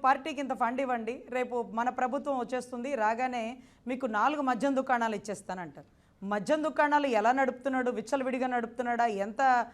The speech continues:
ఎంత కొట్టేస్తున్నారు, ఎంత దారి మళ్లిస్తున్నారు, ఎంత క్వాలిటీ లేనిది నడుపుతున్నారు, ఇవంతా కూడా జగన్ రెడ్డి గారికి అక్కర్లేదు. ఆయన కేవలం పార్టీ ఫండ్ మాత్రమే కావాలి.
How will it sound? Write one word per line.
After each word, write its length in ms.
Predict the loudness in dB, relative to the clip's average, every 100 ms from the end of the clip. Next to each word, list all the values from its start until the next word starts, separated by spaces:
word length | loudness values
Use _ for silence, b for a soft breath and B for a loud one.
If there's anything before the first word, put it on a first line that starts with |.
| B B _
ఎంత 200 | -2 0
కొట్టేస్తున్నారు, 720 | 2 2 2 0 0 0 2 2
ఎంత 260 | 0 0
దారి 280 | 4 6 6
మళ్లిస్తున్నారు, 640 | 2 0 -4 -4 -2 0
ఎంత 260 | 0 -2 -4
క్వాలిటీ 440 | 0 0 2 0
లేనిది 240 | 2 2 0
నడుపుతున్నారు, 540 | -4 -4 -4 0 0
ఇవంతా 480 | -2 -4 -6 0 0
కూడా 480 | 2 0 2 2 -2 B B -4
జగన్ 280 | 0 0 2
రెడ్డి 200 | 0 2
గారికి 240 | 0 2
అక్కర్లేదు. 500 | -2 -2 -4 -2 0
ఆయన 200 | 0 0
కేవలం 380 | -4 -4 -2 -4
పార్టీ 380 | 0 0 0 -2
ఫండ్ 280 | -2 -4 -4
మాత్రమే 420 | -4 -4 -8 -6
కావాలి. 360 | -6 -6 -8